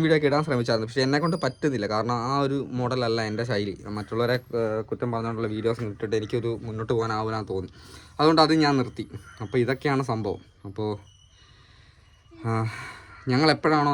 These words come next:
നമ്മൾ ഈ ഒരു വീടിൻ്റെ പണി കഴിഞ്ഞ് ഞങ്ങൾ ഇങ്ങോട്ട് ഇറങ്ങുന്നത് പൂർവാധി-, അതുകൊണ്ടാണ് ഞാൻ ഈ ചാനലിലെ മോണിറ്റൈസേഷൻ കട്ടാണ്ടിരിക്കാനും <clears throat> ഈ ചാനൽ, ആ, നിർന്ന് പോകാണ്ടിരിക്കാനും വേണ്ടിയിട്ടാണ് ഞാൻ ഇടയ്ക്കിടയ്ക്ക് ഈ ഒരു ചാനലിനകത്ത് നമ്മുടെ അപ്ഡേഷൻസും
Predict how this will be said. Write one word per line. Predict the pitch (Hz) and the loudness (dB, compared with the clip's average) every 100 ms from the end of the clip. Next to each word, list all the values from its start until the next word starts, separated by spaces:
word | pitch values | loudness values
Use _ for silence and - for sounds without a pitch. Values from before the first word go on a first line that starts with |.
| 139 | 2
നമ്മൾ | 127 131 | 2 2
ഈ | 120 | 4
ഒരു | 127 117 | 4 2
വീടിൻ്റെ | 120 127 120 | 2 0 0
പണി | 113 | 0
കഴിഞ്ഞ് | 117 113 | 0 0
ഞങ്ങൾ | 110 113 | -2 -4
ഇങ്ങോട്ട് | 110 117 104 | -4 -4 -4
ഇറങ്ങുന്നത് | 107 104 104 - - - - _ | -6 -6 -10 -18 -20 -20 -20 _
പൂർവാധി-, | 127 135 143 139 | 2 6 6 6
അതുകൊണ്ടാണ് | 131 160 165 143 | 6 6 6 4
ഞാൻ | 139 147 | 4 2
ഈ | 147 | 4
ചാനലിലെ | 135 147 151 139 | 4 4 2 0
മോണിറ്റൈസേഷൻ | 135 143 151 156 139 | 0 0 0 0 0
കട്ടാണ്ടിരിക്കാനും | 123 127 127 120 123 104 - - | 2 4 4 2 0 -2 -6 -2
<clears throat> | - - - 151 123 - - - - - - - 123 | 6 8 8 6 0 -10 -20 -20 -20 -20 -18 -4 0
ഈ | 131 | 4
ചാനൽ, | 135 135 147 143 120 | 4 4 0 0 0
ആ, | 117 113 110 117 | 0 0 -2 -2
നിർന്ന് | 127 - - 143 156 | -2 -4 -6 0 2
പോകാണ്ടിരിക്കാനും | 156 147 139 127 139 139 127 - | 4 2 2 2 2 2 -2 -4
വേണ്ടിയിട്ടാണ് | 131 131 131 127 127 | 0 2 4 4 4
ഞാൻ | 123 | 2
ഇടയ്ക്കിടയ്ക്ക് | 123 - 135 131 127 | 2 0 -2 2 2
ഈ | |
ഒരു | 123 123 | 2 2
ചാനലിനകത്ത് | 120 120 113 120 | 2 2 0 0
നമ്മുടെ | 120 123 110 | 0 0 0
അപ്ഡേഷൻസും | 117 127 127 131 | 0 0 0 -4